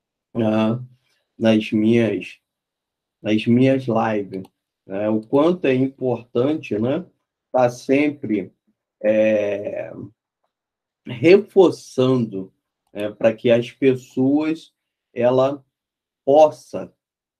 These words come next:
né, é, ter, é, essa clareza, né, de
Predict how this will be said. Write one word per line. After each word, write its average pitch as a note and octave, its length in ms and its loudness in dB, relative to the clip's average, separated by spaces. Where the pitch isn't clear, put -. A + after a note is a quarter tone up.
né, G2+ 380 -6
é, G#2+ 220 -8
ter, C#3 440 0
é, - 1000 -18
essa A2+ 360 -2
clareza, B2+ 920 2
né, G#2 220 -8
de A#2 200 -10